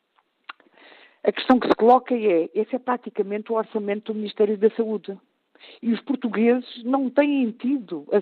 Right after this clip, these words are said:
saúde que pretendem. E os portugueses não têm tido as políticas sociais que, de, que, que precisam. E os portugueses continuam, a maior parte daqueles que trabalham, que vivem o seu dia-a-dia,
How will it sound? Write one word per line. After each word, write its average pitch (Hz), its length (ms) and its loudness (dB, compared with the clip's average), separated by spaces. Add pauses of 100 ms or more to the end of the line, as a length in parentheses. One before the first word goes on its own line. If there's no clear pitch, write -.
saúde 202 480 -4
que 240 100 -6
pretendem. 175 640 -4 (680)
E 254 80 2
os 254 80 0
portugueses 254 640 -2
não 254 220 0
têm 294 360 2
tido 262 260 0
as 214 100 -4
políticas 233 760 -2
sociais 190 600 -4 (460)
que, 262 100 -2
de, 254 240 -2
que, - 640 -20
que - 160 -14
precisam. 185 580 0 (640)
E 262 80 2
os 277 60 -2
portugueses 277 540 0
continuam, 247 600 0
a 190 60 0
maior 165 240 -2
parte 175 400 -2
daqueles 196 360 -2
que - 140 -20
trabalham, 175 640 -4
que 185 100 -14
vivem 180 220 -8
o 175 40 -10
seu 180 160 -6
dia-a-dia, 170 540 0